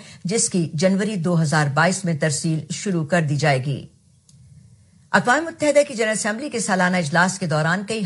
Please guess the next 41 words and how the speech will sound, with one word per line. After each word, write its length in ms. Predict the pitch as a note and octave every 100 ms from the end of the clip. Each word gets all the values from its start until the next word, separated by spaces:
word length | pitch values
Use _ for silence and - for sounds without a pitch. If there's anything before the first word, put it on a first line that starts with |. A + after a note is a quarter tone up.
| F3+
حل 100 | A3+
طلب 220 | A3 G3 -
سیاسی 360 | F#3 E3 F3
مسائل 340 | D#3+ D3+ F3+ G3
بھی 200 | E3+ C#3+ - - -
عالمی 280 | G3+ A#3 A#3+
سربراہان 680 | - F3+ E3 E3 D#3 G3 G3+
کی 80 | F3+
تقاریر 460 | F3+ E3+ D#3 E3+ D3
کا 100 | F#3
موضوع 340 | F#3+ D3+ D3+
بنے۔ 240 | C#3+ C#3 C#3 - - -
اپنے 260 | - G#3 G3
ویڈیو 260 | A3+ C4 C4+
خطاب 300 | G3+ G3 G3+
میں 100 | A#3 -
اردن 280 | E3+ F#3
کے 100 | F#3
شاہ 220 | D#3+ F#3+ F3
عبداللہ 400 | D#3+ D3+ F#3+ G#3+
نے 140 | A3+ A#3
اسرائیل 440 | F#3 - F3+ F3+ F#3
اور 80 | F3 F3
فلسطینیوں 500 | D#3 D3 F#3 G#3 G#3+
کے 120 | F3+
لیے 240 | D#3+ E3 - - -
دو 220 | F3 A#3
ریاستی 460 | A3+ F#3 F3 E3+ F3 E3
حل 80 | F#3
کی 60 | G3
ضرورت 380 | D#3+ E3+ E3+ -
پر 80 | D#3+
زور 260 | D#3+ F3+
دیا، 320 | C3+ C#3+ A#2 - - - - _
جبکہ 400 | - G#3 A#3 A3+ - _
سعودی 400 | - - G#3+ G3+ -
عرب 220 | F#3+ F#3
کے 80 | F#3
بادشاہ 380 | E3 D#3+ D3+ G#3+
سلمان 440 | - G3+ F3+ F#3+
بن 120 | F3+